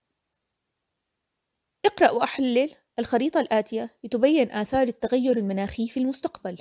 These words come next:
مستفيدًا من الخريطة التالية، أصوغ بأسلوبي مقالًا علميًا أبين فيه النتائج المتوقعة لارتفاع درجة الحرارة العالمية بمقدار ثلاثة فاصلة سبعة درجة مئوية في عام ألفين ومائة.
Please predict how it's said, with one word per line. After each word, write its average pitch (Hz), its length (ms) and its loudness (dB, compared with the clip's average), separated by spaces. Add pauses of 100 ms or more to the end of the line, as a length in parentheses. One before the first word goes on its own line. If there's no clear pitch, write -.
(920)
مستفيدًا 320 460 4
من 208 200 -2
الخريطة 247 480 -4
التالية، 208 580 -4 (160)
أصوغ 370 320 2
بأسلوبي 214 600 -6
مقالًا 285 500 0
علميًا 196 560 -4
أبين 302 360 2
فيه 220 260 -6
النتائج 262 520 -2
المتوقعة 214 760 -4 (360)
لارتفاع 240 560 -4
درجة 240 440 -2
الحرارة 220 540 -4
العالمية 196 600 -4
بمقدار 196 540 -6 (180)
ثلاثة 302 360 0
فاصلة 202 360 -6
سبعة 220 460 -6 (320)
درجة 214 260 -2
مئوية 240 680 -4
في - 180 2
عام 202 320 2 (220)
ألفين 208 320 -6
ومائة. 262 360 -6